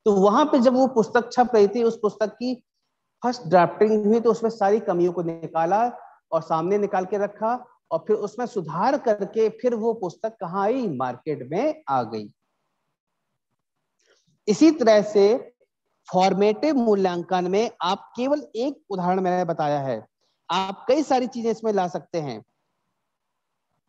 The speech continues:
आप किसी तरह का teaching learning material को यूज़ करना चाह रहे हैं तो सबसे पहले उसके बारे में पूरी जानकारी कर लीजिए, कोई कमी है, कुछ है, पूरी तरह से।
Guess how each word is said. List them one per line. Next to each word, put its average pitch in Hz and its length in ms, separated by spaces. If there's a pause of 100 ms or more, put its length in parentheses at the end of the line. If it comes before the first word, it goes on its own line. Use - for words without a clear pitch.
आप 180 180 (480)
किसी 269 240
तरह 220 320
का 220 520 (460)
teaching 233 520 (540)
learning 196 420
material 196 400
को 220 120
यूज़ 202 380
करना 190 240
चाह 185 220
रहे 180 100
हैं 196 80
तो 214 60
सबसे 294 320
पहले 240 260
उसके 226 400
बारे 196 240
में 214 100
पूरी 226 260
जानकारी 180 480
कर 156 140
लीजिए, 120 360
कोई 185 440
कमी 190 360
है, 180 240
कुछ 185 340
है, 180 220 (1200)
पूरी 302 200
तरह 202 240
से। 127 240